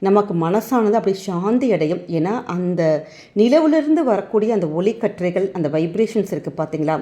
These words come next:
அதற்கு வந்து அவ்வளோ ஒரு சக்தி இருக்கு. அதனால தான் நம்முடைய முன்னோர்கள், பெரியவங்க எல்லாம் இது மாதிரி பௌர்ணமி நாட்கள்ல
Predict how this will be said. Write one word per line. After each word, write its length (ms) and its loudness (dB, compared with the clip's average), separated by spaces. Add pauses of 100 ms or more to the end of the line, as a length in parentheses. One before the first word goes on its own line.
(160)
அதற்கு 340 -2
வந்து 220 0
அவ்வளோ 520 0
ஒரு 140 0
சக்தி 320 -6
இருக்கு. 220 -6 (440)
அதனால 380 2
தான் 180 0
நம்முடைய 300 -2
முன்னோர்கள், 520 0
பெரியவங்க 460 0
எல்லாம் 300 -4
இது 140 -4
மாதிரி 200 0
பௌர்ணமி 480 4
நாட்கள்ல 440 0